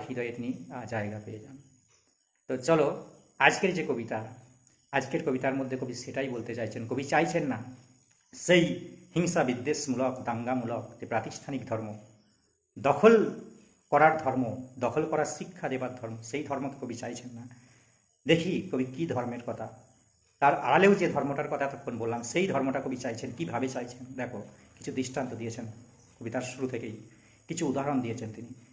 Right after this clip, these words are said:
কিছু বিশিষ্ট ব্যক্তিবর্গের কৃতিত্বের কথা বলেছেন আলোচ্য কবিতার মাধ্যমে। কিছু বিশিষ্ট ব্যক্তিবর্গ তাদের মহান কৃতিত্বের জন্য, অবদানের জন্য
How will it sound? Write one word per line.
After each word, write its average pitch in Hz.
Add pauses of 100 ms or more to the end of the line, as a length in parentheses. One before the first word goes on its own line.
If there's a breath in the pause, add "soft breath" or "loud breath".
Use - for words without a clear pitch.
(220 soft breath)
কিছু 180
বিশিষ্ট 185
ব্যক্তিবর্গের 151 (360)
কৃতিত্বের 185
কথা 165
বলেছেন 135
আলোচ্য 120
কবিতার 113
মাধ্যমে। - (460 soft breath)
কিছু 190
বিশিষ্ট 190
ব্যক্তিবর্গ 175
তাদের 165
মহান 151
কৃতিত্বের 160
জন্য, 151
অবদানের 156
জন্য 139